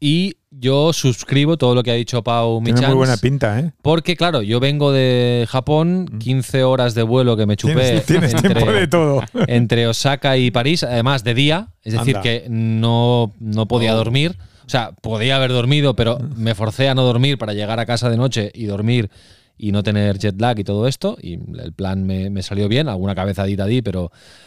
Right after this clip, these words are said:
Speaker 1: poquita cosa, y este lo vi, este fue uno de los que vi.
Speaker 2: Ah.
Speaker 1: De hecho, he visto ya toda la serie de Secretos del Deporte.
Speaker 2: ¿Toda?
Speaker 1: La segunda temporada son cuatro capítulos. Una es el, uno es el de Ang Wan,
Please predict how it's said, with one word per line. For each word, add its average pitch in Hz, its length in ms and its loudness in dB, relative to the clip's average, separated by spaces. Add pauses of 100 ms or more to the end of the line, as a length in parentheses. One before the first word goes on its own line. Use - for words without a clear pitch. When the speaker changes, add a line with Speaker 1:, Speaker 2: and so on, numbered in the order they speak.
(160)
Speaker 1:
poquita 107 320 0
cosa, 143 340 -2
y 131 140 2
este 131 200 0
lo 135 80 2
vi, 117 200 -2
este - 160 -6
fue 131 140 -2
uno 127 140 2
de 123 80 2
los 113 120 -2
que 123 120 -2
vi. 156 180 0
Speaker 2:
Ah. 127 80 -8 (200)
Speaker 1:
De 117 100 0
hecho, 127 160 0
he 156 60 2
visto 160 220 -2
ya 165 140 2
toda 135 160 2
la 120 100 2
serie 117 320 0
de 107 120 0
Secretos 110 320 -4
del 120 120 0
Deporte. 175 300 2
Speaker 2:
¿Toda? 131 320 -2
Speaker 1:
La 120 100 -6
segunda 127 260 -2
temporada 139 280 2
son 151 160 0
cuatro 120 280 0
capítulos. 135 540 -4 (420)
Una 135 260 2
es 127 140 -2
el, 101 500 -2
uno 120 220 0
es 113 100 0
el 120 100 -2
de 123 100 2
Ang 131 180 0
Wan, 165 340 -2